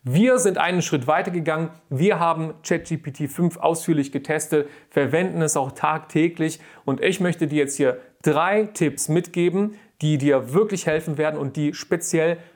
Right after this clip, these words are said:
auf den Anwendungsfall Magento zurechtgeschnitten sind. Und ich möchte auch hier nicht mit dem Geheimtipp zum Schluss kommen, sondern damit möchte ich direkt einsteigen.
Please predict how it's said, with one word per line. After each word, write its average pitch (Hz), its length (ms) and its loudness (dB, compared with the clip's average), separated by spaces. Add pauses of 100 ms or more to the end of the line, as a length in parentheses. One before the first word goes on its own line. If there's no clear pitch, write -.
auf 156 200 2
den 170 120 -4
Anwendungsfall 151 840 -2
Magento 147 880 -2 (160)
zurechtgeschnitten 139 880 0
sind. 113 320 -4 (260)
Und 175 120 4
ich 165 60 2
möchte 220 320 2
auch 165 140 0
hier 208 180 0
nicht 185 160 0
mit 151 160 0
dem 143 160 0
Geheimtipp 196 680 -2
zum 139 160 -4
Schluss 220 340 -2
kommen, 160 300 -4 (180)
sondern 135 300 0 (220)
damit 185 440 0
möchte 147 320 0
ich 139 260 -4
direkt 147 540 -2
einsteigen. 147 600 -2